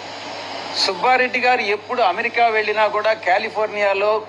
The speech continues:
కేవీ రావుకు ఉన్నటువంటి ఒక భ-, రాజభవనంలో నివసిస్తారు. అలాంటప్పుడు నేను విక్రాంత్ రెడ్డిని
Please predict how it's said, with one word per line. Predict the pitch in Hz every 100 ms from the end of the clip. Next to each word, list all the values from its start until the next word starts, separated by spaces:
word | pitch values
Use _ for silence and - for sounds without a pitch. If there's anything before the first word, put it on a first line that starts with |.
| -
కేవీ | 202 220
రావుకు | 226 208 202 -
ఉన్నటువంటి | 190 185 185 185 196
ఒక | 180 170 175
భ-, | 147 131 165 175 - 147
రాజభవనంలో | 165 208 208 226 214 214 214 202 190 214
నివసిస్తారు. | 180 151 175 165 - 147 139 - - - - - - - - - - - - 659 - - - - -
అలాంటప్పుడు | 185 233 240 233 226 269
నేను | 254 196 208 254 254
విక్రాంత్ | 208 196 226 254 254 247
రెడ్డిని | 240 233 233